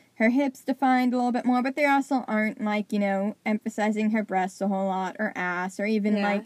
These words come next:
Speaker 1: you know, her hips at all. It's just, this is what she's wearing. So
Speaker 2: And
Speaker 1: it's
Speaker 2: if you wanna work out in a sports bra, you should be able to.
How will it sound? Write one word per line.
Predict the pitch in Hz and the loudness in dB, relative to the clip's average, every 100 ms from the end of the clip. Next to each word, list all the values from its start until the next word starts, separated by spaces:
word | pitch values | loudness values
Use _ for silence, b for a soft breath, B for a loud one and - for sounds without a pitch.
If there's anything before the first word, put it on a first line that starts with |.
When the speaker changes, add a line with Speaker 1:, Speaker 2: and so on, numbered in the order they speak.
| - b b - | -10 b b -4
Speaker 1:
you | 214 | 0
know, | 202 | 2
her | 220 220 | 2 2
hips | 196 185 208 | 0 -2 0
at | |
all. | 196 196 | 2 2
It's | 214 - | 0 -2
just, | 226 220 - - | -4 -4 -8 -10
this | 214 240 | -4 -2
is | 254 226 | -2 -2
what | 226 | -2
she's | - 220 202 | -2 -4 0
wearing. | 202 202 202 202 196 202 233 _ b b b - | 0 2 2 0 0 0 0 _ b b b -8
So | 233 | -2
Speaker 2:
And | 208 208 403 415 480 | 0 0 2 2 2
Speaker 1:
it's | |
Speaker 2:
if | 466 | 4
you | 453 | 4
wanna | 381 359 392 | 4 0 4
work | 359 | 4
out | 339 330 | 4 2
in | 339 | 0
a | 339 | -6
sports | - 240 233 | 0 2 2
bra, | - 285 | 2 2
you | 311 349 | 4 2
should | 370 359 | 0 2
be | 392 427 523 | 4 6 4
able | 427 | 4
to. | - 269 208 233 | 2 4 6 4